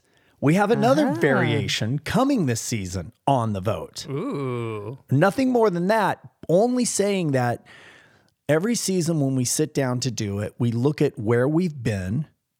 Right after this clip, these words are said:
Speaker 1: and we look at where we want to go and we decide, do we need to add something here? Should we throw another flavor in, another ingredient into the mix and see what happens?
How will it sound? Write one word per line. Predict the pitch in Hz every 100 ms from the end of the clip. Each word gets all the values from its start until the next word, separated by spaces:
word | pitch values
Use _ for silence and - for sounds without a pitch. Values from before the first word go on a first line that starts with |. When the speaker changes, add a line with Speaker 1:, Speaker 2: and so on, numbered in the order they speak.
| -
Speaker 1:
and | 123 120
we |
look | 113 131 143
at | -
where | 131 131
we | 151
want | 135 123 127
to | 139
go | 110 98 78 101 -
and | 139 139
we | 147
decide, | 139 - 131 127 139 110
do | 127
we | 135
need | 143 135 123
to | 135 123
add | 120 139
something | - 131 107 107 104
here? | 101 90 73
Should | - 120 107
we | 123
throw | 135 127
another | 131 131 139
flavor | - 143 151 143 113
in, | 92 87 104 - _ _ _ -
another | 123 123 139 135
ingredient | 131 127 135 139 117 110
into | 120 120
the | 127
mix | 127 123 127 -
and | 131
see | - 127
what | 120 143
happens? | 127 151 - - - -